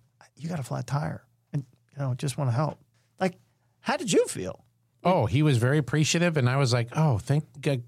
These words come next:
Speaker 2: glad you got all your little roadblocks out of the way to go up to him and say something."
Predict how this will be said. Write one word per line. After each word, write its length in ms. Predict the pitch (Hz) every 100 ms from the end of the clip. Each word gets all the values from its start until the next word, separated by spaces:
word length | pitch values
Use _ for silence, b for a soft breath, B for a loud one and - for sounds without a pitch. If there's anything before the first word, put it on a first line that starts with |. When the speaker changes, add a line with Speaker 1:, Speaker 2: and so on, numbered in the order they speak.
| -
Speaker 2:
glad 280 | 143 180 175
you 60 |
got 140 | 147 147
all 160 | 147
your 180 | 156 143
little 500 | 139 139 135 120 113 -
roadblocks 640 | 123 139 143 120 110 -
out 120 | 131
of 60 | 120
the 80 | 113
way 140 | 117
to 80 | 110
go 160 | 104 117
up 140 | 120
to 140 | 123
him 120 | 113 101
and 120 | 92
say 160 | 113
something." 400 | 110 95 - 76